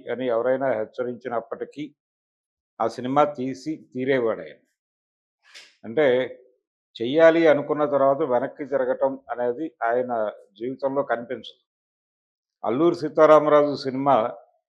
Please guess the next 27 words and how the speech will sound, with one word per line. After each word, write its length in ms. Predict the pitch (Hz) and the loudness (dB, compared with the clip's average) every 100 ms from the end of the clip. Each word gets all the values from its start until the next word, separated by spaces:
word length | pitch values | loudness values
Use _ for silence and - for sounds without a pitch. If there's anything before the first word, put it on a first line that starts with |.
| _ _ _ _ _ _ _ _ - | _ _ _ _ _ _ _ _ -4
చెయ్యొద్దు 480 | 131 143 165 135 160 | -2 2 2 4 4
అని 200 | 151 143 | 6 4
చెప్పి 200 | 143 151 | 2 2
ఎన్టీ 200 | 131 151 | 0 0
రామారావు 460 | 147 143 143 139 135 | 2 4 4 4 4
గారు 140 | 135 | 0
పిలిచి 360 | - 131 131 143 | -2 -10 -10 -4
మరీ 240 | 135 131 143 | -2 -2 -4
చెప్పినటువంటి 760 | 131 117 131 127 120 113 - 143 | -10 -14 -8 -8 -4 -6 -4 -4
ఒక 240 | 113 120 | -2 -4
సందర్భం 540 | 117 113 127 139 131 147 | -4 -4 -2 0 0 -2
మనకు 220 | 131 110 110 | -4 -6 -12
తెలుసు. 260 | 110 - _ _ _ _ _ _ _ _ _ _ _ _ _ _ | -14 -18 _ _ _ _ _ _ _ _ _ _ _ _ _ _
అంటే 260 | 113 127 156 131 135 - _ _ _ _ _ | -10 0 2 4 0 -6 _ _ _ _ _
"వద్దు, 220 | - 113 156 | -8 2 4
ఆ 60 | 147 | 4
సినిమా 300 | 127 139 151 | 0 0 0
చెయ్యొద్దు" 540 | 143 127 139 117 139 160 | 0 -2 -2 -4 -10 -6
అని 140 | 139 151 | -6 -4
చెప్పాడు 340 | 131 139 120 | -4 -2 -2
ఆయన. 160 | 92 - _ _ _ _ _ 120 | -4 -10 _ _ _ _ _ -8
అప్పుడు 280 | 120 160 175 | -6 -6 -8
కృష్ణ 340 | 113 107 160 | -10 -16 -6
గారు 180 | 160 165 | 2 2
ఒక 140 | 147 120 | 2 0
మాట 220 | 120 131 | -2 0
అన్నాడు, 300 | 131 107 95 | -2 -4 -12